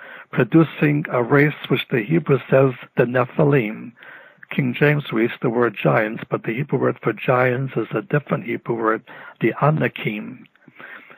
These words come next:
And the word Nephilim simply means a race of fallen ones.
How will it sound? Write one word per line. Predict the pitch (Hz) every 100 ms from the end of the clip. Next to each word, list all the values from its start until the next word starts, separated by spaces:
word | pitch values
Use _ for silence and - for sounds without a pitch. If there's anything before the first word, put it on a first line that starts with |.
| -
And | 123 123
the | 120
word | 147 127
Nephilim | 117 165 - 160 127 123 123 -
simply | 147 135 139
means | 123 123 127 -
a | 120
race | 113 123 123 -
of | 131
fallen | - 143 113 104
ones. | 104 196